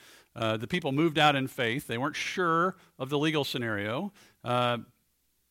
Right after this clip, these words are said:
and they pressed ahead. But the governor himself reported to Darius, "The eye of their God is on them."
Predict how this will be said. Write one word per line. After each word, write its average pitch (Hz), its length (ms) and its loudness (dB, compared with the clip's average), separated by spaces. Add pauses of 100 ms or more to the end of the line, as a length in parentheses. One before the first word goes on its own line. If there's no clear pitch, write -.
(280)
and 110 160 -8
they 120 80 -4
pressed 139 320 -6
ahead. 139 440 -8
But 120 240 -4
the 139 100 0
governor 156 440 2
himself 143 720 0 (720)
reported 151 500 0
to 160 100 -6
Darius, 143 680 -6
"The 127 220 -4
eye 156 240 0
of 123 200 0
their 131 160 -2
God 135 340 -2
is 120 200 -6
on 131 260 -8
them." - 240 -10